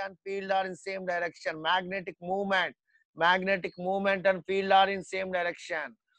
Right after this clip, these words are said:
Here magnetic movement and field are in opposite direction. So I can write now theta equal to one eighty means cos one eighty minus one. Here substitute cos one eighty minus one. Already minus, minus of minus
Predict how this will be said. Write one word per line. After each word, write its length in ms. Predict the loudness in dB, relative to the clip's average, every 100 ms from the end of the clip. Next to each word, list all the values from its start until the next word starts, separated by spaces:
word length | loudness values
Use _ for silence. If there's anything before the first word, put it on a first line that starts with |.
| _ _
Here 240 | 6 6
magnetic 420 | 6 4 4 -2
movement 540 | -4 -2 0 0 0 0
and 180 | -2 0
field 240 | -2 4
are 160 | 6 6
in 280 | 0 -4 -6 0
opposite 540 | 0 0 -6 -6 -4
direction. 640 | -2 -2 -4 -6 -4 -4 -10 _ _ _ _
So 220 | _ 0 4
I 160 | 4
can 240 | 2 -6 2
write 240 | 2 2
now 420 | -2 2 2 2
theta 280 | -2 -4 -2
equal 440 | -2 -4 -4 -4 -2
to 100 | -2
one 200 | -2 -2
eighty 360 | -4 -4 -6
means 480 | -4 -4 -4 -6 -10 _ _ _
cos 320 | 8 10 10 10
one 240 | 6 6
eighty 340 | 0 -2 -4
minus 560 | -4 -2 -2 -2 -6 -10 _
one. 360 | -2 4 4 4
Here 220 | -4 -6
substitute 480 | -4 -10 -4 -4 -4
cos 300 | 4 4 4
one 240 | 0 -2 -2
eighty 480 | -6 -4 -4 -4 -8 _ _
minus 520 | -2 0 2 0 0
one. 280 | 0 0 0
Already 460 | 2 4 4 6 4
minus, 560 | 6 4 4 0 -2 _ _ _
minus 400 | -4 -2 -2 4
of 200 | 4 4
minus 480 | 2 2 2 0